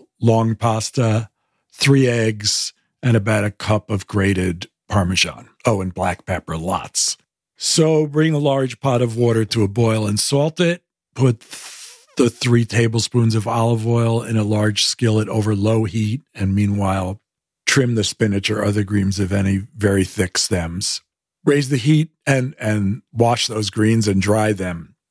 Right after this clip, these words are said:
Raise the heat under the skillet to medium high, and then cook the spinach, adding, like, a handful at a time. Don't add it all at once and just stir.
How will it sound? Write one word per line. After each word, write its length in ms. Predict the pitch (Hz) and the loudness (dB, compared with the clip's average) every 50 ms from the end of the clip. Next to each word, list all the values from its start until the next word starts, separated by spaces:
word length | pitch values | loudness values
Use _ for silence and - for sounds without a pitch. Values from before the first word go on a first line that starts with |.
| _ - | _ 2
Raise 260 | 139 147 151 143 117 | 2 4 4 2 0
the 100 | 127 127 | -2 0
heat 200 | 117 139 135 123 | 2 2 2 2
under 240 | 120 113 113 113 113 | 2 0 0 0 0
the 100 | 110 104 | 0 0
skillet 420 | - - - 127 117 117 113 107 - | -2 0 0 2 2 2 2 0 0
to 100 | 117 107 | 2 4
medium 380 | 107 107 104 107 101 98 101 | 4 4 2 2 0 0 0
high, 380 | 95 107 135 135 135 139 131 110 _ - - - - - - - | 0 0 0 0 0 -2 -4 -6 _ -18 -20 -20 -20 -20 -8 0
and 160 | - 131 131 | 2 4 4
then 180 | 127 120 120 120 | 4 2 0 -2
cook 240 | - 151 151 - | 0 0 -2 0
the 100 | - 139 | -2 -6
spinach, 680 | 117 - - - 131 123 123 120 113 - - - - _ _ _ _ _ _ _ - | -8 -4 -2 -2 0 0 0 -2 -2 -2 -4 -4 -6 _ _ _ _ _ _ _ 2
adding, 500 | 156 160 165 160 160 156 156 160 185 - _ - | 2 4 4 4 2 0 0 -2 -4 -6 _ -2
like, 220 | 147 147 135 - | -2 0 0 0
a 60 | 147 | 0
handful 500 | 131 147 156 160 160 - - 147 131 120 | 2 2 2 2 2 0 0 0 0 2
at 80 | 117 110 | 2 0
a 80 | 104 98 | -2 -2
time. 340 | - 113 104 90 87 92 | -2 -2 -2 -2 -2 -2
Don't 220 | 90 123 123 127 123 | 0 0 0 0 0
add 160 | 120 117 113 | 0 0 0
it 80 | 107 110 | 0 0
all 180 | 104 104 101 | 0 -2 -2
at 80 | 104 104 | -4 -4
once 260 | 95 95 95 95 - | -4 -4 -6 -6 -6
and 120 | 107 104 | -4 -2
just 280 | 95 120 113 - - - | 0 0 0 0 -2 -4
stir. 480 | - - 123 110 113 107 104 98 92 | -2 -2 0 0 0 0 -2 -4 -6